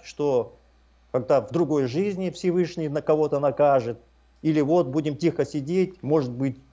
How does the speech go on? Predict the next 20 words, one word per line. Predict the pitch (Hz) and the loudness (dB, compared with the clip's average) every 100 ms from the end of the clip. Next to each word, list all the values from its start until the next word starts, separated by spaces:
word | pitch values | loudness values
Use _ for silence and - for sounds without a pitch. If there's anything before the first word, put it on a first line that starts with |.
| _ _ | _ _
когда-нибудь | 135 113 151 156 123 117 160 156 | -2 0 2 0 -2 -4 -6 -6
все | - 143 | -6 -4
поменяется. | 127 117 120 160 151 - 120 110 - _ _ _ 143 | -2 -2 0 2 0 -4 -10 -10 -12 _ _ _ 2
Люди | 214 233 185 | 4 4 2
должны | 147 143 156 | 0 -2 -6
быть | 131 | -6
активными. | 131 - 135 113 95 92 90 _ | -8 -8 -10 -8 -10 -12 -14 _
В | - | -2
чем | 202 | 0
отличаются, | 180 160 147 190 170 - 147 127 - _ _ _ _ _ _ | 0 -4 0 2 2 0 -2 -2 -4 _ _ _ _ _ _
э, | 113 120 117 113 107 - _ _ _ _ _ _ - | -4 -2 0 -2 -6 -12 _ _ _ _ _ _ -20
с-, | - _ | -20 _
страны | - - 190 208 156 | -6 2 4 4 -2
те | 165 147 | -2 -2
или | 127 | -2
иные, | 117 104 | -8 -6
да, | 123 180 185 _ _ _ _ | -6 -6 -8 _ _ _ _
западные | 117 156 156 127 120 | -2 0 0 -4 -6
от | 117 | -8
наших? | 104 92 | -10 -12